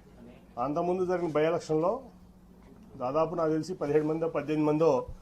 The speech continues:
కాంగ్రెస్ నుంచి రాజీనామా చేసి వైకాపా తరఫున పోటీ చేసిన అభ్యర్థులు భారీ మెజారిటీలతో గెలిచారు. అది రెండు వేల పన్నెండులోనో పదమూడు, పద్నాలుగులోనో నాకు గుర్తులేదు సరిగ్గా, పన్నెండులో. నాకు గుర్తులేదు. అప్పుడు అందరూ అన్నారు నన్ను,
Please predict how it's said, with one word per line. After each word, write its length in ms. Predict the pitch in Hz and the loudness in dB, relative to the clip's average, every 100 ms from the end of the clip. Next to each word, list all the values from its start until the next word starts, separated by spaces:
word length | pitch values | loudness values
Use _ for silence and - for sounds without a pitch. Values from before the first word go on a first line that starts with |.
| - - - - - - - - - - - - - - | -18 -20 -20 -20 -20 -20 -20 -20 -20 -20 -20 -20 -16 0
కాంగ్రెస్ 380 | 139 165 180 165 | 2 4 2 0
నుంచి 180 | 165 156 | -2 0
రాజీనామా 500 | 151 156 160 151 147 | 2 2 2 2 0
చేసి 580 | 147 127 190 147 151 156 - - - - - - - - - - | -2 -4 -2 -2 -4 -8 -10 -10 -12 -20 -20 -20 -20 -20 -18 -6
వైకాపా 380 | 135 151 175 170 | -4 0 0 0
తరఫున 240 | 156 143 | -2 -4
పోటీ 220 | 143 151 147 | -2 -2 0
చేసిన 260 | 147 139 | -4 -4
అభ్యర్థులు 400 | 135 143 131 160 | -4 -4 -6 -6
భారీ 380 | 131 117 143 180 | -4 -2 0 0
మెజారిటీలతో 500 | 170 160 151 143 131 | 0 0 -2 -4 -6
గెలిచారు. 360 | 123 117 117 - - - - - - - - - - - - - | -6 -6 -8 -10 -20 -20 -20 -20 -20 -20 -20 -20 -20 -20 -20 -12
అది 140 | 117 | -10
రెండు 160 | 127 139 | -6 -2
వేల 80 | 160 | -2
పన్నెండులోనో 500 | 156 151 156 160 185 | 0 -2 0 0 -2
పదమూడు, 260 | 165 151 | -2 -2
పద్నాలుగులోనో 540 | 147 131 127 139 143 139 | -2 -6 -6 -6 -4 -4
నాకు 180 | 139 117 | -4 -6
గుర్తులేదు 300 | 123 151 120 | -6 -4 -4
సరిగ్గా, 300 | - 131 - - - - 127 | -8 -12 -14 -14 -14 -10 -6
పన్నెండులో. 360 | 131 113 98 - - - - - - - - - - - - - 135 | -6 -6 -10 -14 -16 -20 -20 -20 -20 -20 -20 -20 -20 -20 -20 -16 -8
నాకు 140 | 127 | -6
గుర్తులేదు. 420 | 135 - 143 107 - - - - - - 147 | -6 -4 -4 -4 -12 -20 -20 -20 -20 -16 -10
అప్పుడు 200 | 135 156 | 0 2
అందరూ 200 | 170 196 | 4 6
అన్నారు 280 | 185 185 175 | 6 6 4
నన్ను, 220 | 143 | 0